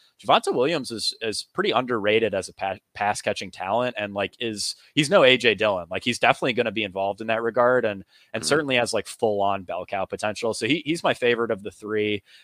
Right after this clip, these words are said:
Speaker 1: And then the guy I would trade would be DeAndre Swift. So his, his pass game role is very secure, and I'm a huge fan of his talent. Um, but yeah, I, I can't have him as high as Javonte because, you know, there's the whole Jamal Williams thing.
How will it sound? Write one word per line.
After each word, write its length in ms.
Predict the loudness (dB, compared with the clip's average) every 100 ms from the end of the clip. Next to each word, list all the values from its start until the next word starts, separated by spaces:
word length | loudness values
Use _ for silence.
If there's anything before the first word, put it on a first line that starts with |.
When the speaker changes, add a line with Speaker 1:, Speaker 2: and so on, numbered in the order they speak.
| _ -4
Speaker 1:
And 160 | 0
then 220 | 2 2
the 80 | 2
guy 400 | 6 8 10 8
I 80 | 6
would 200 | 4 2
trade 440 | -4 0 2 2 -2
would 220 | -6 -6
be 400 | -4 -2 -4 -6 _ _ _
DeAndre 480 | -6 -2 -2 -4 -8
Swift. 440 | -8 -6 -6 -6 -4
So 260 | 2 4
his, 220 | 4 0 -6
his 160 | -8
pass 300 | 2 4 4
game 200 | 0 -2
role 120 | 0
is 100 | -2
very 300 | -4 -2 -2
secure, 640 | -2 -6 -6 -2 0 0 -2 _ -8
and 100 | -2
I'm 80 | -2
a 20 |
huge 340 | -2 -4 -4 -4
fan 240 | -2 -2
of 80 | -4
his 180 | -8 -8
talent. 480 | -4 -2 -2 -6 _ _ _ -4
Um, 360 | -2 -2 -4 0
but 360 | 2 4 2 _ _ _ -8
yeah, 320 | 2 4 4
I, 320 | 4 2 2
I 60 | 0
can't 260 | 2 2 4
have 140 | 2
him 100 | 0
as 100 | 0
high 200 | 2 2
as 100 | 0
Javonte 640 | -4 -2 0 0 0 0
because, 520 | -2 -4 -2 -2 -6
you 80 | -10
know, 160 | -8 -8
there's 220 | -8 -8
the 100 | -8
whole 160 | -8 -8
Jamal 360 | -8 -6 -2
Williams 480 | 0 0 -2 -6 -6
thing. 440 | -4 -4 -4 -8